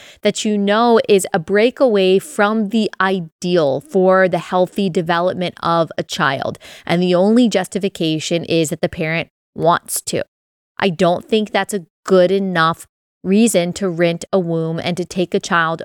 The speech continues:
away from that natural process of birth and gestation.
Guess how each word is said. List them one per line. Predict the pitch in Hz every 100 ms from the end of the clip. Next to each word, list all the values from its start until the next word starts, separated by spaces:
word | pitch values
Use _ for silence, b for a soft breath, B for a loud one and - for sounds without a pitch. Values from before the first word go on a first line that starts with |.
| 190
away | 175 175 170
from | 165 - 180 160 165
that | 170 -
natural | 180 165 - 180
process | 170 - 165 156 175 170
of | - 165
birth | - 156 -
and | 165
gestation. | - - - - - - -